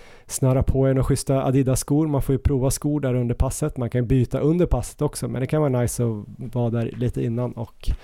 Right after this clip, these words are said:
och testa. Eh, nästa vecka, tjugotredje maj, Erik, då är det du och jag som håller i passet igen.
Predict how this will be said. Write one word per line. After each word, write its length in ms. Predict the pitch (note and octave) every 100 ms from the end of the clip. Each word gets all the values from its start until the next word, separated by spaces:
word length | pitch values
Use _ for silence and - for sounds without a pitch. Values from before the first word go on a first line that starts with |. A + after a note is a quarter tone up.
| - - - - -
och 140 | - -
testa. 500 | C#3+ - - C3+ B2 - - - -
Eh, 260 | B2 C3+ C3+
nästa 480 | D#3 E3 - A#3 B3
vecka, 400 | D3+ - C3 -
tjugotredje 540 | - - D3 D#3 C#3 G#3+
maj, 200 | G3+ A#2
Erik, 420 | A2+ - - - - - - _ _
då 140 | C#3 D#3
är 40 |
det 80 | D#3+
du 180 | D3 D3
och 80 |
jag 200 | D3+ A3
som 120 | E3+ C3+
håller 220 | C3 A#2+
i 80 | A2+
passet 460 | A#2 - B2 A2
igen. 420 | A#2+ A#2 A#2 A#2